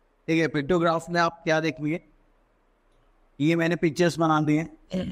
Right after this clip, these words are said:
ठीक है। तो अब देखो मैंने नंबर से क्या कर दिया, पिक्चर्स शो को। अब यहाँ पे क्या है, आइस की, आ, आइसक्रीम फ्लेवर्स बता दिए, तो वनीला, चॉकलेट है, ब्लैक करंट,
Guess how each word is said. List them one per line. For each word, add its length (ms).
ठीक 160
है। 80
तो 60
अब 120
देखो 240
मैंने 160
नंबर 300
से 300
क्या 220
कर 180
दिया, 180
पिक्चर्स 360
शो 220
को। 120
अब 100
यहाँ 200
पे 160
क्या 220
है, 160
आइस 280
की, 280
आ, 120
आइसक्रीम 560
फ्लेवर्स 500
बता 240
दिए, 240
तो 140
वनीला, 460
चॉकलेट 520
है, 60
ब्लैक 420
करंट, 300